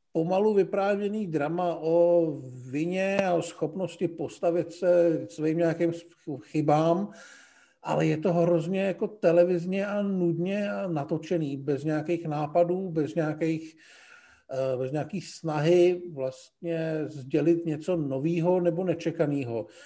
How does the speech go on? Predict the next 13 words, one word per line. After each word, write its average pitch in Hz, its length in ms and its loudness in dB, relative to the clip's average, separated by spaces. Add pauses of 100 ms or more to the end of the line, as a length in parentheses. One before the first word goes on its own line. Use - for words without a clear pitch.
(300)
Já 123 140 -4
se 190 120 -2
musím 190 260 0
přiznat, 214 360 -2
že 208 100 0
mě 208 160 -2
tam 226 340 -2 (240)
vlastně 190 340 -6
regulérně 202 480 0
sral 190 380 2
i 196 60 -2
Denzel 202 320 0
Washington, 165 680 -4